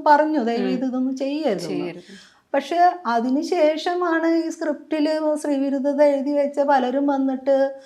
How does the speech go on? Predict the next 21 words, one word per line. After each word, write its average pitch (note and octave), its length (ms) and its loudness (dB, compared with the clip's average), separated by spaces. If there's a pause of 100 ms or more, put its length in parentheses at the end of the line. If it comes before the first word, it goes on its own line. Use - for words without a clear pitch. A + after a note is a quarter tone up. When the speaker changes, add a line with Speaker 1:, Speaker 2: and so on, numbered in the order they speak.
(300)
Speaker 1:
"ആ, B3 120 -2
ഞങ്ങൾ B3 280 -2
ചെയ്തത് C4 480 0
തെറ്റാണ്." A#3+ 840 0
അത് E4 180 -4
Speaker 2:
ഉം. G4 60 -2
Speaker 1:
നമുക്ക് F4 300 -2
അവരെ E4 160 2
കുറ്റം E4 380 -2
പറയാൻ G#3 240 2
പറ്റില്ല. F#3+ 180 0
ഓരോ B3+ 400 0
കാലഘട്ടത്തിൻ്റെ C#4 840 0
ഓരോ B3+ 280 -2
ബോധങ്ങളിൽ A#3 680 -4
നിന്ന് A3 400 -8 (480)
കുറച്ചും A3+ 320 -2
കൂടി A#3+ 280 -2
കയ്യടി A#3+ 340 0
കിട്ടാവുന്നത് A3 680 -4
സ്ത്രീവിരുദ്ധമായ, A#3+ 920 -4